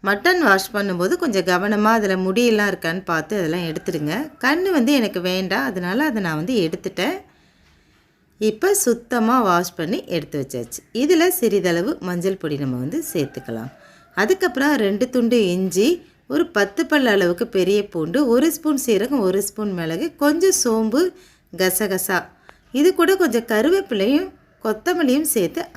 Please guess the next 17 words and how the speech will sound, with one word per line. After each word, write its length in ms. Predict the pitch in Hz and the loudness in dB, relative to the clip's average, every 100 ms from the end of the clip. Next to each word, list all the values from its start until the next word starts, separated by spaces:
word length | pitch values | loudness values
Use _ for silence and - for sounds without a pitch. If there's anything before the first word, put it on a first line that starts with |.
| 165 | -8
அரைச்சிருக்கேன். 600 | 156 - - 143 170 - _ - - - _ - 202 | -8 -8 -14 -12 -12 -14 _ -20 -20 -20 _ -4 2
அரைச்சதை 460 | 247 330 359 220 170 | 2 2 2 0 -2
வந்து 200 | 180 359 - | -2 -2 -2
கறியில 360 | 190 180 175 240 | 0 0 0 -2
சேர்த்தாச்சு. 560 | - 160 147 143 135 - - 175 | -2 -4 -4 -6 -8 -10 -10 -4
அதுக்கப்புறம் 520 | 202 302 294 - 277 320 - 185 | -2 0 -2 -2 -4 -6 -12 0
வீட்ல 360 | 294 381 330 294 254 | 2 2 2 0 2
தனியா 320 | 208 208 262 294 285 | 0 2 4 2 2
கலந்து 280 | 202 208 226 | -2 0 0
அரைச்சு 260 | 190 190 220 | 0 0 -2
வச்சிருக்க 320 | 202 202 180 180 | -4 -6 -8 -6
மிளகாத்தூள்ல 560 | 170 175 190 190 156 185 330 | -4 -4 -4 -4 -6 -2 0
ரெண்டு 220 | 269 285 320 | 2 2 0
ஸ்பூன் 260 | - 214 180 | -2 -6 -4
அளவுக்கு 300 | 151 147 147 262 | -4 -4 -4 -4
நான் 140 | 214 226 | -4 -6
சேர்க்கிறேன். 460 | 156 131 - 135 | -6 -8 -8 -10